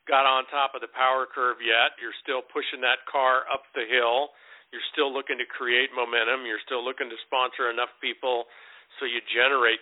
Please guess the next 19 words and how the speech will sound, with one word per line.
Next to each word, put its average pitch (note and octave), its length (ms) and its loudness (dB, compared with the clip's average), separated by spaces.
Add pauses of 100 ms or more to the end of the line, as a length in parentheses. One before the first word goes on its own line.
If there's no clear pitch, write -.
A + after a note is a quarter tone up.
the A2+ 80 -10
leadership A2+ 640 -2 (560)
that A2+ 160 -8
makes A#2 240 0 (160)
things A2 240 0
happen. A2 480 -2 (880)
And B2 720 4
one C#3+ 160 4
of G3+ 160 2
the D3 80 0 (320)
places E3 720 -2 (880)
that B2 320 4 (520)
people D#3+ 520 -2
are C#3 560 2
mentally C3 560 -6
in A2+ 160 -6
that A#2 160 -8
process D#3 640 -2 (160)
is C3 160 -10